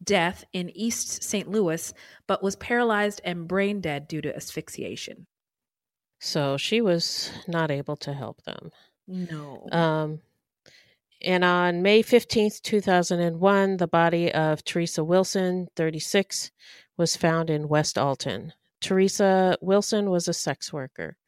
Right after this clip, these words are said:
Speaker 2: She grew up in Saint Louis and was left alone by her parents. Um, not sure what that means. Do you?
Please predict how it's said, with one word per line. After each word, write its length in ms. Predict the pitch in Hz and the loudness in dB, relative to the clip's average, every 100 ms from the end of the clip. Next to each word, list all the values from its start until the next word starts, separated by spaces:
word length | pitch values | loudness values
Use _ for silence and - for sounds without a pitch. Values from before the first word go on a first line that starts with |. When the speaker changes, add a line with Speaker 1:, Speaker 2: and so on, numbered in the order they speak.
| - - - _ | -20 -20 -20 _
Speaker 2:
She 200 | - 196 | -2 -2
grew 280 | 180 185 180 | 2 6 6
up 260 | 180 180 | 6 4
in 220 | 170 170 165 | 0 -2 -2
Saint 340 | - 165 - | -2 -2 0
Louis 360 | 208 247 247 - | 6 6 6 2
and 260 | 190 180 | 0 0
was 400 | 165 160 156 - | 0 0 0 -4
left 340 | 175 170 165 - | -2 0 0 -4
alone 540 | 160 156 151 151 151 | -2 -2 -2 -4 -8
by 220 | - 143 147 | -6 -6 -4
her 220 | 147 143 | -6 -10
parents. 840 | - 139 110 80 92 - - - _ _ - - - _ _ _ - | -8 -8 -6 -8 -10 -8 -8 -8 _ _ -20 -20 -20 _ _ _ -6
Um, 420 | 180 170 170 170 | -4 -4 -6 -6
not 200 | 196 - | -6 -6
sure 220 | - 180 | -6 -4
what 160 | 175 - | -4 -6
that 240 | 151 139 | -8 -8
means. 500 | 135 143 131 123 143 - | -10 -14 -14 -14 -14 -10
Do 120 | 175 | -6
you? 320 | 185 202 202 | -4 -4 -6